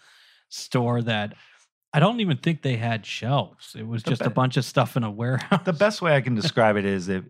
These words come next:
Speaker 2: if you needed a grapefruit and motor oil, the chances are they
Speaker 1: <laughs>
Speaker 2: would both be next to each other
Speaker 1: Yeah.
Speaker 2: <laughs> in a bin. And, you know,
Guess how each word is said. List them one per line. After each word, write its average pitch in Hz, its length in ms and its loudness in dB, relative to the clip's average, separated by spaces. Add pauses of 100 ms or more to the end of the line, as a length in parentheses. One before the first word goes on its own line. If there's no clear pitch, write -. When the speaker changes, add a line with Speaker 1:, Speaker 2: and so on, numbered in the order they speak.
(280)
Speaker 2:
if 120 160 -6
you 117 160 -2
needed 151 800 0 (640)
a 104 120 -2
grapefruit 131 960 0 (260)
and 139 400 6
motor 139 420 6
oil, 87 440 -2 (180)
the 135 160 2
chances 156 560 4
are 135 180 8
they 127 140 4
Speaker 1:
<laughs> 120 60 2
Speaker 2:
would 110 160 -2
both 120 280 4
be 143 140 4
next 120 360 2
to 113 120 2
each 110 180 -2
other 98 480 0
Speaker 1:
Yeah. 123 120 -6 (520)
Speaker 2:
<laughs> - 720 -6
in 151 140 6
a 147 80 8
bin. 110 560 2 (580)
And, 135 220 2
you 196 80 0
know, 82 180 -4